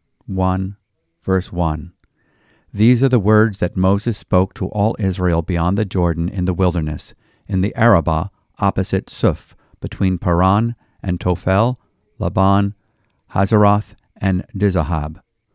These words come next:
It is eleven days' journey from Horeb by way of Mount Seir to Kadesh Barnea. In the fortieth year,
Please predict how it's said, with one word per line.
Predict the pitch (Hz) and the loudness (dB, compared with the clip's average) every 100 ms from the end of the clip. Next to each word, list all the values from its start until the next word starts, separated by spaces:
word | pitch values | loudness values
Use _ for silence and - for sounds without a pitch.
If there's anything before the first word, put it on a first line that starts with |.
| _ _ _ _ | _ _ _ _
It | - 98 | -4 -2
is | 87 | 0
eleven | 90 92 101 113 | 2 2 2 2
days' | 110 110 - | 2 2 0
journey | - 92 85 | 2 2 2
from | 90 92 82 | 0 -2 -2
Horeb | - 107 82 85 92 | 0 2 2 0 -4
by | 92 85 82 | -2 0 0
way | 92 92 | 0 0
of | - 92 85 | -2 -4 -2
Mount | 87 92 | -2 -2
Seir | - 117 107 80 85 - _ _ | -4 0 0 0 -4 -8 _ _
to | - 95 | -8 -4
Kadesh | 98 90 87 - | -4 -2 -2 -4
Barnea. | - 87 87 95 82 80 - _ _ _ _ _ - | -4 -2 0 0 -2 -6 -12 _ _ _ _ _ -6
In | 104 | 0
the | 92 | 0
fortieth | - 123 143 101 - | 2 4 4 2 0
year, | 87 80 80 | -2 0 0